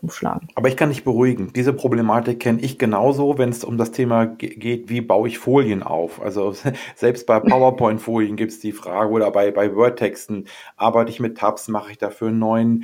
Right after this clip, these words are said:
Speaker 2: mache ich einen Zeilenumbruch? Also diese Banalitäten, wie du sie nennst, äh, gibt's wahrscheinlich auch dann <laughs> in allen Ecken und Enden.
Speaker 1: Ja, super.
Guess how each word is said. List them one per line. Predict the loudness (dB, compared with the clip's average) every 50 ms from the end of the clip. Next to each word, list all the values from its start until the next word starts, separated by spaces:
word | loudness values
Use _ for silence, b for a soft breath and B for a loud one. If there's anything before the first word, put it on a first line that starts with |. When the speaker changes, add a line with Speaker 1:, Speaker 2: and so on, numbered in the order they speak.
| B B B
Speaker 2:
mache | -2 -2 -2 -2
ich | -2
einen | -4 -4 -2
Zeilenumbruch? | -2 0 2 2 2 2 0 0 0 -2 0 2 2 0 2 0
Also | -2 -2 -4 -4
diese | -6 -4 0 2 4 4 4 2
Banalitäten, | 0 0 0 2 2 2 2 2 0 -2 0 2 2 2 2 0 -2
wie | -2
du | -2 -4
sie | -4 -4 -2
nennst, | -2 0 0 -2 -2 -4 -6 -4 -2
äh, | 0 0 0 0 0
gibt's | -2 -4 -4 -2 -6
wahrscheinlich | -6 -2 0 -2 0 2 0
auch | 0 0 0
dann | -2 -4 -4 -2 -4 -6 -6
<laughs> | -6 -16 -10
in | -6 -6 -4
allen | 0 2 2 2 2 0
Ecken | -2 -2 0 0 0
und | -2 -4
Enden. | -4 -6 -6 -6 -10 -14 -20 -20 -20 -20 -20 -20 -20 _ _ B B B B B B B B B B B
Speaker 1:
Ja, | 0 2 4
super. | 4 2 2 -2 0 2 2 2 2